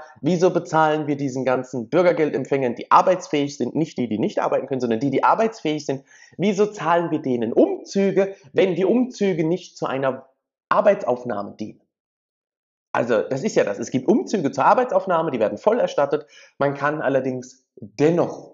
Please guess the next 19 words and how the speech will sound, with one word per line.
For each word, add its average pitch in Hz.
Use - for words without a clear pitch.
umziehen. 110
Und 131
nicht 233
nur, 151
wenn 104
man 95
rausgeworfen 147
wird, 127
auch -
bei -
anderen 170
Dingen. 143
Und 175
ich 139
bin 156
gespannt 139
auf -
deine 110
Meinung. 123